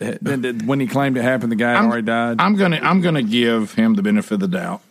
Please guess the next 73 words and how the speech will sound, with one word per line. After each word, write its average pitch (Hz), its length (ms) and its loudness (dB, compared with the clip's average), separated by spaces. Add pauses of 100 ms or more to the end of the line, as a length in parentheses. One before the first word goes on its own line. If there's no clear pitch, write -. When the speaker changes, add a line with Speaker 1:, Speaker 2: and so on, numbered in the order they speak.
(160)
Speaker 2:
Something 190 640 2
like 113 380 0
this 131 200 0
Speaker 1:
Yeah, 294 100 4
Speaker 2:
happened. 254 260 2 (180)
Speaker 1:
I, 190 60 -6
I'm 220 80 -2
not 214 100 0
saying 185 140 0
it's - 80 -4
a - 40 -4
complete 139 440 0
Speaker 2:
But 147 140 4
he 170 80 4
keeps 135 100 -2
Speaker 1:
fabrication. 196 260 2
Speaker 2:
getting 156 180 2
the 127 60 0
timeline 123 680 2
wrong, 110 280 2
which 110 180 -2
makes 127 220 0
it 113 60 -4
like 113 200 0
he's 104 140 0
making 107 260 2
the 101 80 2
whole 95 100 0
thing. 87 220 -2
Speaker 1:
Yeah. 110 320 -4 (320)
Speaker 2:
He's 120 140 2
just, 135 160 0
he's 127 240 0
got 139 200 0
the 107 60 -4
timeline 101 560 -2
wrong. - 200 -10 (180)
Speaker 1:
Yeah, - 180 -8 (140)
that's 156 160 -8
probably 98 320 -8
more 101 200 -6
like 107 300 -6
it, 107 60 -6
but 101 120 -6
still, 147 440 -2
though. 98 100 -6
Speaker 2:
Mm. 101 260 0 (560)
But 104 280 0
Speaker 1:
Joey 226 320 2
Baby. 269 720 0
Speaker 2:
But 139 160 0
now 202 220 2
I'm 156 120 0
just 123 200 -2
to 123 60 0
the 113 60 0
point 123 300 0
of 110 160 -2
Speaker 1:
Secret 143 160 2
Speaker 2:
ev-, 127 100 -4
Speaker 1:
Service 160 200 2
Speaker 2:
ev-, 135 60 -8
Speaker 1:
nearly 131 180 0
Speaker 2:
ev-, 160 80 0
Speaker 1:
shot. 147 380 -2
Speaker 2:
I, 120 60 0
I'm 139 160 2
just, 135 140 -4
I'm, 156 220 0
and 120 200 0
that 131 160 2
didn't 98 200 2
happen. 87 280 -4